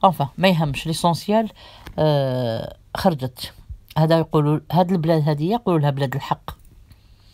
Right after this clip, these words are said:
تغلط، تروح.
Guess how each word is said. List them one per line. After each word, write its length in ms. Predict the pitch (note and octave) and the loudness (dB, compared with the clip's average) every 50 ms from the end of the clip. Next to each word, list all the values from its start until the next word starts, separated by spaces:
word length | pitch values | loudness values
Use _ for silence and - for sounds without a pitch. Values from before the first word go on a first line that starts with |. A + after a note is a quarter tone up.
| _ - - - - - - - - - - - _ _ _ _ - | _ -20 -20 -20 -18 -18 -18 -18 -20 -20 -20 -20 _ _ _ _ 0
تغلط، 680 | - G3 F#3+ A#3 D4 F4 - _ - - - - - - - - - - - - - - - _ _ _ _ _ _ - - _ _ - _ - _ _ _ - | 2 2 4 4 2 0 -2 _ -10 -10 -10 -10 -12 -18 -20 -20 -20 -20 -20 -20 -20 -20 -20 _ _ _ _ _ _ -20 -20 _ _ -20 _ -20 _ _ _ -2
تروح. 460 | G#3 G#3 D#3+ C#3 - - - - | 2 2 2 2 0 -4 -14 -20